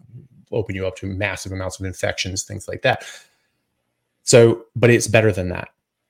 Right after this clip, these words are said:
And it, and it's not harming you, right? So you just eat meat, which is g-, going to do the same thing as an elemental diet, only gonna give you the things that you need. That is by proxy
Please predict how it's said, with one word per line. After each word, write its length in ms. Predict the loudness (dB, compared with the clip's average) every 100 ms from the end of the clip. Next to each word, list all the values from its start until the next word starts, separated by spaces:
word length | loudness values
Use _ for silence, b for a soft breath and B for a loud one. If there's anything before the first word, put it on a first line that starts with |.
| -4
And 120 | -2
it, 100 | -2
and 140 | -4
it's 100 | -4
not 180 | -4 -6
harming 540 | -8 -6 -2 -2 -2 -6
you, 140 | -4
right? 240 | 0 2
So 100 | 2
you 220 | 2 2 0
just 240 | 0 -2
eat 160 | -6 -2
meat, 440 | -2 0 -2 -8 -8
which 120 | -6
is 160 | -4 -4
g-, 100 | -6
going 260 | -4 0
to 40 | 0
do 100 | 0
the 60 |
same 220 | -2 -2 -2
thing 240 | -2 -2
as 100 | -2
an 60 | -2
elemental 400 | -2 -2 0 0
diet, 240 | 2 0 -4 0
only 300 | 2 2 2
gonna 180 | 0
give 140 | -2 -4
you 100 | -6
the 40 |
things 260 | -6 -8 -6
that 180 | -6 -6
you 100 | -4
need. 520 | 2 2 2 0 -2 b b b b _ _ _
That 340 | 0 2 0 -6 -6
is 360 | -2 0 -2 -6
by 280 | -8 -2 -2
proxy 800 | 2 2 2 2 -2 -2 -4